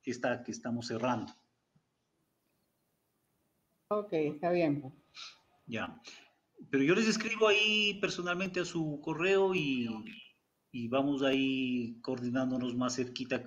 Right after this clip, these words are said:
Speaker 1: entre nosotros. Eso.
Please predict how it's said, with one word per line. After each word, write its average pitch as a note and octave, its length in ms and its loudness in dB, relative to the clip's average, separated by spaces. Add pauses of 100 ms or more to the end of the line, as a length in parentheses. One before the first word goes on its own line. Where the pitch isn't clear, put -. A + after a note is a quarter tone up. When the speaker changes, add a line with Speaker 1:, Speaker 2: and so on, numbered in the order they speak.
(180)
Speaker 1:
entre A#2+ 260 -6
nosotros. - 720 -8 (2000)
Eso. D#3+ 580 2